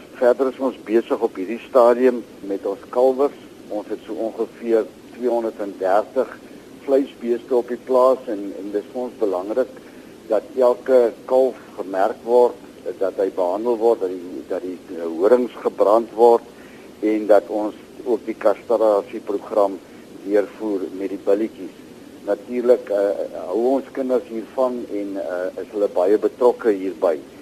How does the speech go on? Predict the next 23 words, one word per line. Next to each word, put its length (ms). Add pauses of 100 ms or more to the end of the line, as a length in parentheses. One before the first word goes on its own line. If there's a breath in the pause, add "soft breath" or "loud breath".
(440 loud breath)
Ons 260
is 100
dan 160
nou 200
ook 200
baie 200
bevoorreg 840
om, 460
eh, 60 (380)
sedert 380
einde 260
verlede 400
jaar 340
te 80
begin 420
het 100 (100)
met 120
die 100
registrasie 840 (120)
van 160 (100)
ons, 280 (100)
eh, 240 (480 loud breath)
Brahman 760